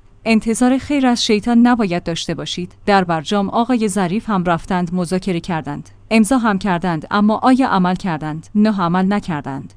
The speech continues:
تا آن زمان اروپا و آمریکا تصور می‌کردند که ما نیاز داریم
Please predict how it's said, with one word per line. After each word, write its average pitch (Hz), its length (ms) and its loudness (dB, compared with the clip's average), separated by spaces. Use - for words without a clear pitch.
تا 247 140 4
آن 240 220 4
زمان 202 460 0
اروپا 226 380 0
و 214 60 0
آمریکا 202 560 0
تصور 196 580 0
می‌کردند 208 680 0
که 208 140 0
ما 196 140 2
نیاز 220 360 2
داریم 202 360 0